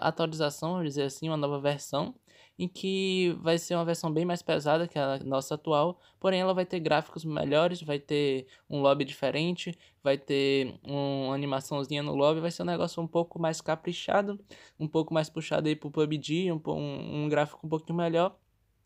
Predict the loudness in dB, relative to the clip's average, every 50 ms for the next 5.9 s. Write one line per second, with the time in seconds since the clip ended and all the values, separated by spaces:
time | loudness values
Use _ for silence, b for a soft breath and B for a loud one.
0 | _ _ _ -6 0 0 2 2 0 0 0 0 0 2 2 2 2 2 0 -2
1 | 0 -2 -4 -6 -4 _ -2 -2 -2 -2 -4 -2 -2 0 0 2 0 -2 -4 -4
2 | -8 -14 _ b b b b b b -4 -2 -2 0 -2 0 2 2 2 2 2
3 | 2 4 4 4 4 2 2 2 2 2 0 0 -2 -4 -4 -2 -2 0 2 0
4 | 0 0 -2 -4 -4 -4 -4 -6 -6 -8 -6 -4 -6 -6 -6 -6 -10 -8 -6 -4
5 | -4 -4 -4 -6 -8 -6 -6 -8 -8 -4 -4 -2 -2 -2 -4 -6 -14 -16